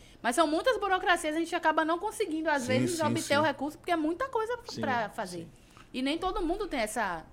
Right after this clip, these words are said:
Speaker 1: esse
Speaker 2: Verdade.
Speaker 1: gingado, né?
Speaker 3: Uhum.
Speaker 1: Então é importante essa formação.
Speaker 3: Ô, ô, ô, Vini,
Speaker 2: O que, o
Speaker 3: tem
Speaker 2: que
Speaker 3: um
Speaker 2: é
Speaker 3: suquinho de cevada aí, se você
Speaker 2: O que é
Speaker 3: Quer
Speaker 2: massa
Speaker 3: que eu
Speaker 2: nesse,
Speaker 3: sirva?
Speaker 2: nesse, o que, o que é
Speaker 1: Tá,
Speaker 2: massa
Speaker 1: daqui a
Speaker 2: nessa
Speaker 1: pouquinho.
Speaker 2: construção é a nossa descoberta, né?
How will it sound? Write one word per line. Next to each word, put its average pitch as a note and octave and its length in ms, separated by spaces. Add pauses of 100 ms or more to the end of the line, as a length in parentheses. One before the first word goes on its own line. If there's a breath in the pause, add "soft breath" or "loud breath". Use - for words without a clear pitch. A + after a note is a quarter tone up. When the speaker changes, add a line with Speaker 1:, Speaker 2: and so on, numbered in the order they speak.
(120)
Speaker 1:
esse F3 140
Speaker 2:
Verdade. G3 220
Speaker 1:
gingado, F3 320
né? - 120
Speaker 3:
Uhum. G3+ 60
Speaker 1:
Então G#3 160
é G#3 40
importante A3+ 380
essa - 140
formação. G#3+ 640
Speaker 3:
Ô, G3 60
ô, D#3+ 440
ô, D3+ 60
Vini, F#3+ 160
Speaker 2:
O - 0
que, E3+ 80
o C#3+ 80
Speaker 3:
tem F3 120
Speaker 2:
que C#3+ 60
Speaker 3:
um - 20
Speaker 2:
é C3 40
Speaker 3:
suquinho F3 320
de D#3 80
cevada C#3+ 360
aí, D3 60
se C#3+ 100
você F3+ 480 (480 loud breath)
Speaker 2:
O B2 120
que E3 120
é D#3 40
Speaker 3:
Quer C#3+ 60
Speaker 2:
massa D3 160
Speaker 3:
que D#3 40
eu D3+ 60
Speaker 2:
nesse, D3+ 160
Speaker 3:
sirva? F3 100
Speaker 2:
nesse, F#3+ 180
o F3 180
que, G3 260
o F3 100
que G3 120
é F#3 40
Speaker 1:
Tá, F3+ 60
Speaker 2:
massa F3 140
Speaker 1:
daqui - 20
a F#3 80
Speaker 2:
nessa A#3 140
Speaker 1:
pouquinho. A3 100
Speaker 2:
construção D#3+ 440
é E3+ 40
a D#3+ 40
nossa E3 240
descoberta, C3 760
né? C3+ 160